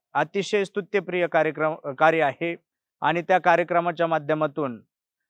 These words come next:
सर्व सैनिक बांधवांना मी या ठिकाणी मानाचा मुजरा करतो आणि त्यांचे या ठिकाणी हार्दिक अभिनंदन करतो. सर्व आडगाव ग्रामस्थ, जिल्हा परिषद मुख्याध्यापक व सहकारी शिक्षक,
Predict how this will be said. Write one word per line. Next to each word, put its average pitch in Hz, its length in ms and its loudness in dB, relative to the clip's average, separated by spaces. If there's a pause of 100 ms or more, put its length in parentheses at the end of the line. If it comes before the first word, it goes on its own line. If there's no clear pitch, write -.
(200)
सर्व 175 460 6
सैनिक 170 380 -2
बांधवांना 151 680 2 (500)
मी 147 140 -4
या 156 100 4
ठिकाणी 147 720 -4
मानाचा 147 480 0
मुजरा 151 320 0
करतो 127 440 -6 (360)
आणि 143 220 -2
त्यांचे 151 380 -4
या 151 100 2
ठिकाणी 143 360 -4
हार्दिक 139 360 -4
अभिनंदन 156 560 -2
करतो. 170 420 0
सर्व 156 280 -2
आडगाव 151 380 4
ग्रामस्थ, 151 560 0 (680)
जिल्हा 151 240 2
परिषद 151 500 -2
मुख्याध्यापक 151 680 0
व 156 100 -2
सहकारी 147 480 -2
शिक्षक, 170 420 0